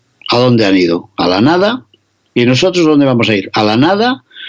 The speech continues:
¿Somos nada y a la nada volveremos? No. Fíjense que eso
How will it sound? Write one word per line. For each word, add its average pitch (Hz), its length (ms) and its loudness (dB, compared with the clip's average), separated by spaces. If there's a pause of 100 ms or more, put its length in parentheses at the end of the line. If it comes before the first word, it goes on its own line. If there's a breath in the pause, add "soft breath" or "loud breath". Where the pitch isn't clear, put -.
(160 loud breath)
¿Somos 156 360 2
nada 165 280 2
y 151 60 0
a 139 60 0
la 131 120 0
nada 151 240 0
volveremos? 143 720 0
No. 101 440 0 (1600)
Fíjense 175 420 0
que 180 80 -2
eso 185 300 -2